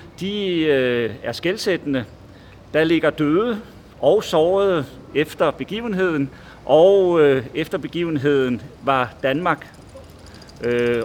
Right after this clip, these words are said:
og lokalt magten i Roskilde totalt forandret, øh, forskudt, og i løbet af efteråret elleve hundrede og syvoghalvtreds,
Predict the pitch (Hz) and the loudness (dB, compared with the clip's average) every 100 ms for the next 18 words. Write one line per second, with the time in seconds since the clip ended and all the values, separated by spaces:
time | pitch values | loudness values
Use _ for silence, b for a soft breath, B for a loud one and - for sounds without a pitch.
0 | 120 143 196 156 156 151 127 120 120 - | 0 0 0 -2 -4 -4 -4 -2 -2 -2
1 | 139 123 143 - 175 143 127 B B B | -4 0 -2 -4 -6 -2 -2 B B B
2 | B - 147 143 170 151 - 131 117 190 | B -10 -6 -2 -2 -2 -2 0 2 2
3 | 196 180 143 110 - 127 117 104 - - | 0 -2 -2 -6 -8 -6 -6 -8 -14 -12
4 | - 135 - 214 - - - 135 135 135 | -4 -4 -4 -6 -6 -12 -4 2 4 4
5 | 131 185 170 143 113 110 107 - - - | 2 -2 -2 -2 -2 -4 -8 -14 -10 -4
6 | 185 - 185 139 127 117 123 143 156 139 | -2 2 4 4 2 0 -2 -2 -2 -2
7 | 151 135 127 113 107 - - - 180 160 | 0 0 0 -2 -4 -8 -14 -8 -2 0
8 | 120 - 110 - 196 - | -2 -4 -6 -2 -2 -2